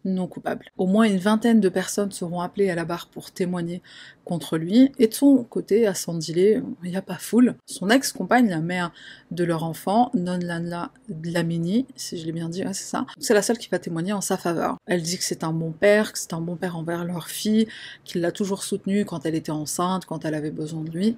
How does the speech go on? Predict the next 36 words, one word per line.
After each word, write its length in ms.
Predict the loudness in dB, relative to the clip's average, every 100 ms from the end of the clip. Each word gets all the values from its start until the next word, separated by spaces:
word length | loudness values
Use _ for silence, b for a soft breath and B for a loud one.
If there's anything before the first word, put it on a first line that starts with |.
| 2
et 80 | 4
elle 120 | 6
ajoute 280 | 4 -2 -4
que 100 | -2
c'est 220 | 0 0
un 80 | -2
homme 200 | -4 -6
bien 340 | -4 -4 -4 -6
et 60 |
que 80 | -12
c'est 140 | -10
un 100 | -10
homme 200 | -8 -8 -8
respectueux. 640 | -8 -8 -6 -6 -8 -16 -18 _ -2
Les 100 | 0
parents 460 | 4 8 6 6 -8 _
de 220 | -10 -8 -6
Sandile 480 | -4 -4 2 4
sont 300 | 4 -4 -8
aussi 300 | -6 -6 -6 B B B B -6
présents, 500 | -2 0 2 0 2
et 60 | 2
la 140 | 2
sœur 440 | 0 2 2 2 -4
de 160 | -6 -4
Karabo, 460 | -2 -2 0 2
donc 160 | 2 0
la 80 | -4
sœur 200 | -4 -2
de 80 |
la 140 | -2 -2
victime, 420 | -6 -2 2 2
elle 120 | 2
dira 260 | -2 -2 -2
plus 160 | -4 -4
tard 220 | -2